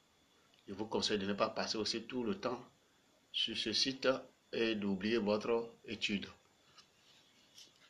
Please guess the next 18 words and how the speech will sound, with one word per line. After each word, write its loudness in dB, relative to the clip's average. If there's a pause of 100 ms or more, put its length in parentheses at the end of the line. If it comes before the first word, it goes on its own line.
(280)
Donc, -4 (120)
sur -4
ce, -4 (1120)
nous -16
sommes 2
à 4
la 2
fin -2
de 2
la -2
vidéo. -4 (1080)
Je -8
vais 2
vous -2
demander -2
de -4
vous -4
inscrire -4